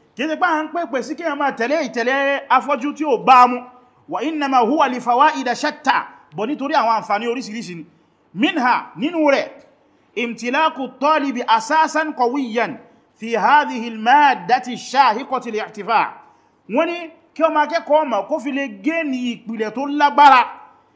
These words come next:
níbi tọ́pìkì tó, níbi kíni, níbi subject tó ga yìí. Níbi subject tó ṣe kíni, tó wà elevated tó ga yìí.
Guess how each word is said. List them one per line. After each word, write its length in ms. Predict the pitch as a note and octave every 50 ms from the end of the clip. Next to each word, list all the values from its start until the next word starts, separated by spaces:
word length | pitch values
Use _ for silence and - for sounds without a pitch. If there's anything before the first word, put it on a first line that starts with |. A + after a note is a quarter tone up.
| _ _ -
níbi 320 | - C#4+ D#4 A#3+ C#4 C#4 C#4
tọ́pìkì 460 | - D#4 D#4+ - - D#4+ A3 G3+ G#3+ E3
tó, 220 | B3+ C#4 C#4 B3 -
níbi 240 | C4+ C#4+ A#3 B3+ -
kíni, 180 | - C#4 C4
níbi 180 | B3 C#4+ C#4 A#3+
subject 440 | - D#4 D4+ C4+ G#3+ D#4 D#4 G3 -
tó 80 | A#3+ B3 A3 F3+
ga 180 | G#3+ A3+ G3+ F#3
yìí. 160 | E3+ G#3 - - - _ _ _ _ _ _ _ _ _ _ _ _ _ _ _ _
Níbi 120 | - A3 A3
subject 280 | A#3+ C#4+ B3 D4+ C#4
tó 80 | G3 B3
ṣe 100 | A3+ A#3+
kíni, 200 | A3 B3 A3+ G#3+ G3 _ _
tó 80 | - D4
wà 260 | D4+ D4 C4 A3+ -
elevated 440 | - A#3+ A#3+ B3 A#3+ C4 C4 C4+ A#3 E3+
tó 80 | A3+ A3+
ga 280 | F#3 F#3 A3+ F#3+ F3
yìí. 140 | F3 F#3+ -